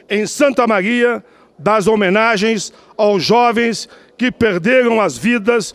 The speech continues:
no incêndio da Boate Kiss há dois anos. Organizado pela Associação dos Familiares de Vítimas e Sobreviventes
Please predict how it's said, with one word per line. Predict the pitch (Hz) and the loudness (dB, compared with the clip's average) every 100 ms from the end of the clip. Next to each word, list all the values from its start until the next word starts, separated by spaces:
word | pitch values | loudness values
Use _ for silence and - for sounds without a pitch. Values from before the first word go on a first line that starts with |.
| - - - | -18 -20 -6
no | 202 | -2
incêndio | 214 160 220 220 202 | -2 -2 -2 -2 -2
da | 196 190 | -4 -2
Boate | 190 185 180 - | 0 0 -2 -6
Kiss | 170 190 - - _ - | -6 -6 -8 -14 _ -10
há | 156 | -6
dois | 143 190 131 | -2 -2 -2
anos. | 135 123 117 - _ _ _ _ _ _ | -6 -8 -12 -20 _ _ _ _ _ _
Organizado | 156 165 196 202 151 220 240 202 185 | -6 -2 0 0 0 2 2 0 -2
pela | 220 208 | 0 -2
Associação | 185 247 247 247 - 196 165 120 - _ - - _ | 0 0 0 -2 0 -2 -2 -6 -20 _ -20 -20 _
dos | 190 214 | -4 -2
Familiares | 240 220 214 247 254 240 | -2 0 0 2 2 0
de | 202 | -2
Vítimas | 160 262 214 247 254 - - - - | 0 -2 -2 -2 -2 -4 -14 -20 -6
e | 226 247 | 0 0
Sobreviventes | - 254 226 240 220 208 240 196 - - | 2 0 2 0 0 0 0 0 -8 -20